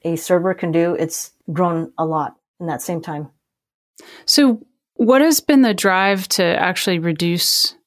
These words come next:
Speaker 2: the consumption of energy, if it has been? Is it purely economical? Is there another kind of a drive? Like, what's, what are the motivating factors in optimizing that? I know with, like, mobile devices, battery life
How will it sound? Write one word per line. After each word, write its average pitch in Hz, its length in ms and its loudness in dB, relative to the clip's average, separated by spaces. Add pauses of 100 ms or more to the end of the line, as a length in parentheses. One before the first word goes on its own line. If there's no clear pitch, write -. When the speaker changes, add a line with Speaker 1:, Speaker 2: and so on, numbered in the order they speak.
(140)
Speaker 2:
the 170 140 -4
consumption 170 480 0
of 160 100 0
energy, 160 340 -4
if 170 140 -2
it 190 160 0
has 185 300 -2
been? 160 420 -8 (340)
Is 226 140 -4
it 233 160 0
purely 214 340 2
economical? 196 880 0
Is 185 120 -2
there 190 120 2
another 226 300 2
kind 240 180 0
of 214 80 -2
a 220 40 4
drive? 202 300 2
Like, 196 160 0
what's, 220 200 -2
what 214 160 2
are 220 40 2
the 202 60 2
motivating 185 520 0
factors 175 500 -4
in 165 380 0 (100)
optimizing 170 540 -4
that? 165 220 -2
I 214 120 2
know 262 200 4
with, 240 140 4
like, 208 160 0
mobile 240 220 4
devices, 180 540 0
battery 180 380 0
life 165 340 -4